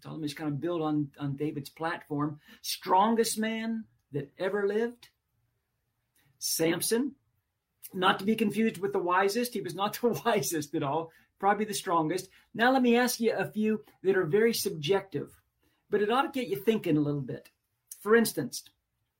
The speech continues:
fattest man in the Bible. Have any guesses?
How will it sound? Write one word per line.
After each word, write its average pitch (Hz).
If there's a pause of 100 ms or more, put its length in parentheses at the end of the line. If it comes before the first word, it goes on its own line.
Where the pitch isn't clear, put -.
(680)
fattest 247
man 190
in 180
the 170
Bible. 151 (1900)
Have 180
any 190
guesses? 202